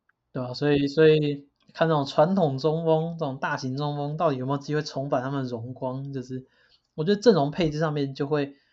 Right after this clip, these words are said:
要，必须要更小心，然后容错率也更小。那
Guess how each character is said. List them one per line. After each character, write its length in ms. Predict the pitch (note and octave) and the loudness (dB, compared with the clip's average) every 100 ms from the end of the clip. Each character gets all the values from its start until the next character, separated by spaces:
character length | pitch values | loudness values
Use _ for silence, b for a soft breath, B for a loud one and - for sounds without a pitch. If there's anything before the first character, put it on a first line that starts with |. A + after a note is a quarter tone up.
| B _ _ _ _ | B _ _ _ _
要， 160 | G3+ D#3+ - | -4 -4 -4
必 80 | E3 | -4
须 100 | D#3+ | 0
要 80 | D#3 | 2
更 220 | D#3+ D3 | 2 0
小 260 | - A#2 A2+ | 0 -4 -4
心， 240 | B2 B2 | -6 -8
然 80 | A2 | -6
后 140 | B2+ | -6
容 180 | B2+ A#2 | -6 -8
错 180 | A#2+ C#3+ | -6 -4
率 120 | C3+ | -4
也 60 | A2+ | -4
更 180 | B2 A2+ | -8 -8
小。 300 | - - C#3 | -12 -12 -10
那 220 | C3+ | -10